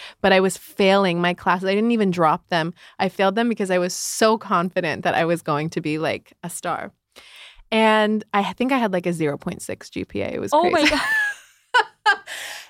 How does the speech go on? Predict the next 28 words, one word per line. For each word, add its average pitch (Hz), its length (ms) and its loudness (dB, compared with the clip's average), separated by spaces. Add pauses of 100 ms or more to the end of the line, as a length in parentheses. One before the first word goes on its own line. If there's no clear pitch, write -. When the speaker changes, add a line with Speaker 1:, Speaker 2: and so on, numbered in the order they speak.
(160)
Speaker 1:
Anyway, 320 420 2
so, 285 580 4
Speaker 2:
Well, 254 220 6
you 294 60 6
Speaker 1:
um, 269 60 4
Speaker 2:
made 302 200 4
it 381 140 2
to 330 140 4
law 302 280 4
Speaker 1:
yeah. 311 180 6
Speaker 2:
school. 247 220 6
So 247 180 0
for 269 140 0
anyone 285 480 2
listening, 247 400 0
there's 285 240 6
Speaker 1:
Exactly. 277 480 6
Speaker 2:
hope. 190 100 4
<laughs> - 0 -
Speaker 1:
One 254 300 2
thousand 269 440 4
percent. 294 520 2
One 226 200 2
thousand 247 340 2
percent. 240 360 0
There's 220 200 2
hope. 190 460 2 (120)
And 214 420 2